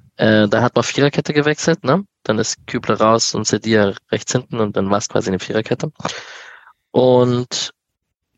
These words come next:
Jeong und Höhler für Doan und Grifo in der siebenundsiebzigsten. Ich hätte mir ja bei so einem Spielstand tatsächlich dann Weishaupt und Schade gewünscht,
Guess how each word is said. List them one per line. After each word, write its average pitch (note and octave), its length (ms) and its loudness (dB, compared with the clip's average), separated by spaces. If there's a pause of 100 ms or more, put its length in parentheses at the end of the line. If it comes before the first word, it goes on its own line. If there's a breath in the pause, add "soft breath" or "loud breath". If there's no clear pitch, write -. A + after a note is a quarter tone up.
(320)
Jeong B2 380 2
und A#2+ 240 0
Höhler C3+ 340 4
für A#2+ 220 -4
Doan A2+ 500 0
und G#2 260 -12
Grifo D3+ 380 -6
in B2 80 0
der A2+ 120 0
siebenundsiebzigsten. B2 1000 -4 (1120)
Ich - 220 2
hätte - 180 0
mir A2+ 120 4
ja A2 100 4
bei G#2 120 2
so G#2+ 120 2
einem G#2 80 0
Spielstand G2+ 440 -2
tatsächlich - 460 -2
dann E2+ 160 -6 (440)
Weishaupt - 640 0 (360)
und - 180 -8
Schade G2 380 -2
gewünscht, - 480 -10